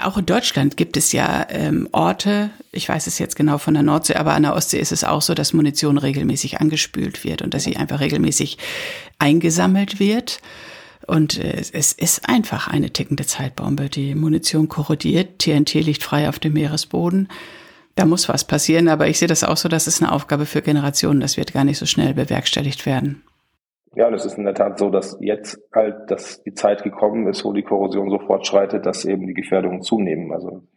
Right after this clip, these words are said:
Speaker 2: dass wirklich auch mehr und mehr dann im Meer sozusagen aufgeht in der Munition, wo Gifte dann entsprechend reingehen ins Meer. Und das ist natürlich schlecht, ja.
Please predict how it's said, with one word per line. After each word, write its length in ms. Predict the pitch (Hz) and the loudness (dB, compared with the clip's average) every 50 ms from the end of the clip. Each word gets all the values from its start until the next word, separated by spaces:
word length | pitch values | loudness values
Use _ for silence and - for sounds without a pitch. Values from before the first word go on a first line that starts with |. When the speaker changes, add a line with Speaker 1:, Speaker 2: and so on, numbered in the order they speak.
| _ - | _ -20
Speaker 2:
dass 260 | - _ _ _ _ _ _ _ _ _ _ _ _ - | -20 _ _ _ _ _ _ _ _ _ _ _ _ -14
wirklich 300 | - 95 - 95 95 - | -8 -4 -4 -4 -2 -2
auch 80 | - 95 | -4 0
mehr 240 | 98 98 101 90 | 2 2 2 2
und 120 | - 92 90 | 0 -2 -2
mehr 200 | 90 92 98 98 | 0 2 2 4
dann 400 | - 92 92 95 95 - - - - _ _ _ _ _ - - - _ - | 2 0 0 -2 -6 -8 -10 -20 -20 _ _ _ _ _ -20 -20 -20 _ 0
im 220 | 135 135 135 139 127 - 107 | 2 2 2 2 0 0 2
Meer 300 | 107 110 110 113 113 110 | 4 6 6 6 6 4
sozusagen 600 | 107 101 - - 104 98 - - - 101 101 95 | 2 0 -4 -4 -6 -4 0 2 2 2 2 2
aufgeht 380 | 73 101 113 113 - - 110 117 | 4 4 4 2 2 0 0 0
in 100 | 107 101 | 0 -2
der 80 | 104 | 0
Munition, 580 | 104 104 104 101 104 - - 110 107 107 104 98 | 0 0 -2 -4 -4 -4 -4 0 0 0 0 -2
wo 80 | 98 98 | -4 -6
Gifte 280 | 101 104 - - 104 | -6 -8 -4 -4 -4
dann 300 | 98 - 95 95 95 98 | -2 -2 -4 -4 -4 -6
entsprechend 480 | - - - - - - - - 92 98 | -6 -10 -10 -8 -6 -6 -8 -6 -4 0
reingehen 460 | 92 92 98 101 101 101 104 98 98 | 2 2 2 0 -2 -2 -2 -2 -2
ins 180 | 95 95 - - | -4 -8 -6 -4
Meer. 180 | 98 95 98 | -2 0 0
Und 60 | 95 | 0
das 140 | 95 98 92 | -2 -4 -8
ist 60 | - | -8
natürlich 200 | - - - - | -10 -10 -6 -6
schlecht, 320 | - - - - - - - | -2 -2 -2 -4 -4 -12 -16
ja. 120 | - - | -18 -18